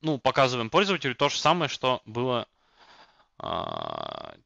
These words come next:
число, которое лежа-, было в стеке последним до того, как мы нажали на операцию. А, и,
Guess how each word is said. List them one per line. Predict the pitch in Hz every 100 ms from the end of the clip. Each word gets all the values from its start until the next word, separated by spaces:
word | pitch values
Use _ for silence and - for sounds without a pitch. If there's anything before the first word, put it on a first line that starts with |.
| -
число, | - 175
которое | 180 160 156
лежа-, | 131 147
было | 139 156
в |
стеке | - 147 131
последним | 123 190 175 139
до | 151
того, | 156 135
как | 131
мы | 127
нажали | 120 117 120
на | 110
операцию. | 104 101 95 - - _ - - - - - - _ _
А, | - 85 64 - - _ _ _ _ _ _ _ _
и, | 101 104 107 110 107 104